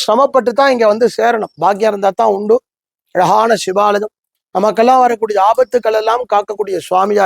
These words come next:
இருக்கார். இதே மாதிரியான தென்கரையில இன்னொரு அன்னியூர் இருக்கும், அதையும் இதையும் நம்ம சேர்த்துன்றப்படாது.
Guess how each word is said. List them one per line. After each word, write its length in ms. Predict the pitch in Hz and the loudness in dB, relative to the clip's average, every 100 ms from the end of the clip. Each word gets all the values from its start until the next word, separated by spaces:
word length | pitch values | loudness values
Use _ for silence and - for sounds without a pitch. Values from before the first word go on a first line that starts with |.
| 185 | -2
இருக்கார். 300 | 185 202 - _ _ _ _ 170 | -2 -4 -4 _ _ _ _ 0
இதே 200 | 214 254 262 | 4 4 4
மாதிரியான 600 | 247 233 226 214 196 233 - _ _ _ _ | 2 0 -2 -4 -4 -4 -8 _ _ _ _
தென்கரையில 540 | 269 320 302 277 269 277 | 0 2 2 4 4 2
இன்னொரு 220 | 254 247 220 | 0 -4 -4
அன்னியூர் 320 | 220 226 190 | -8 -20 -20
இருக்கும், 240 | - 160 _ | -20 -20 _
அதையும் 240 | 175 214 226 | -4 -2 -4
இதையும் 200 | 220 220 | -4 -4
நம்ம 140 | 185 165 | -4 -4
சேர்த்துன்றப்படாது. 680 | 190 208 185 170 160 165 | -2 -2 -2 -2 2 2